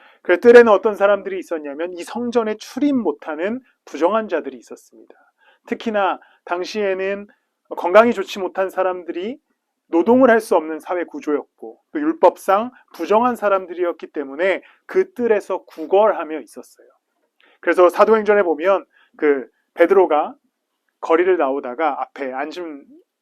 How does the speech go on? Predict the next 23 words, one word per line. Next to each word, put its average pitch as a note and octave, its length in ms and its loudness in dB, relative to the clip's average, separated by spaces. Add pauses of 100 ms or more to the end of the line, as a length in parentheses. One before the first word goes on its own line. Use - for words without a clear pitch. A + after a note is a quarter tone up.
(320)
걷지 F3 280 2
못하시는 D#3+ 540 -4
분을 C3 260 -12
보고 D#3 340 -6
고쳐주는 F3 500 -6
장면도 C#3 640 -4 (280)
그런 A#3 340 8
이유로 F#3 320 0
그들이 D#3+ 320 -4
성전 A3 500 -2
앞에서 F3+ 640 -4 (340)
구걸하고 C3+ 500 2
있었습니다. A2+ 560 -20 (880)
예수님께서 A3+ 960 4 (360)
호산나 D4 480 4
소리를 A#3 420 0
들으시면서 D#3 920 -6 (360)
성전으로 C#4+ 720 6
들어가셨어야 F3 720 0
되는데 B2 440 -16
성전으로 A3 640 -10
들어가시지 D#3 640 -8
않고 E3 520 -12